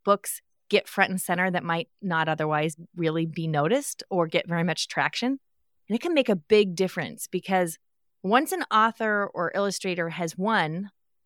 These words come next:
an award or an honor, we often see them drop off the awards, well, especially if they've won a couple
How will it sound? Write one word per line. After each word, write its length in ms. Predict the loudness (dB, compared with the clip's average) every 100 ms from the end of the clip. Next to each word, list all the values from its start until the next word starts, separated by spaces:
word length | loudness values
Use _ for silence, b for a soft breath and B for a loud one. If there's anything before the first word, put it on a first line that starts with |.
| _ 0
an 200 | 2 2
award 500 | 2 0 2 2 2
or 100 | 0
an 100 | -2
honor, 420 | -2 0 0 -2 -2
we 180 | -4 -4 2
often 380 | 4 4 0 -6
see 300 | -6 -4 -2
them 380 | -2 -2 -6 -12 -4
drop 260 | -2 0 0
off 180 | -4 -4
the 60 | -6
awards, 360 | -2 -2 0
well, 160 | 2 0
especially 380 | 0 -2 0 0
if 80 | 0
they've 180 | -2
won 180 | 0 -2 -4
a 60 |
couple 560 | -4 -2 -2 -2 -6 -8